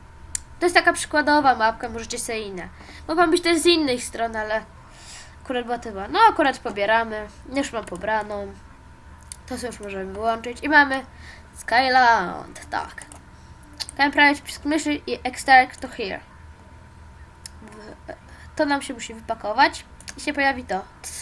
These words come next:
T-, t-, tego to nie, tylko to. Sky Island. Teraz otwieramy pro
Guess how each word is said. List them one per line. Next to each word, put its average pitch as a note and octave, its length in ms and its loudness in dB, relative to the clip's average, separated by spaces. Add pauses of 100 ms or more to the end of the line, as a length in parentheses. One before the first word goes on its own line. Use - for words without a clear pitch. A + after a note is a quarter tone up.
(320)
T-, F#4 100 0
t-, - 220 -10
tego D#4+ 200 4
to D4+ 120 -2
nie, A3+ 200 -4
tylko - 220 -14
to. F#3 200 -2 (500)
Sky C#4 460 6
Island. - 600 -6 (1040)
Teraz D4+ 180 0
otwieramy C4+ 480 4
pro A#3 300 -2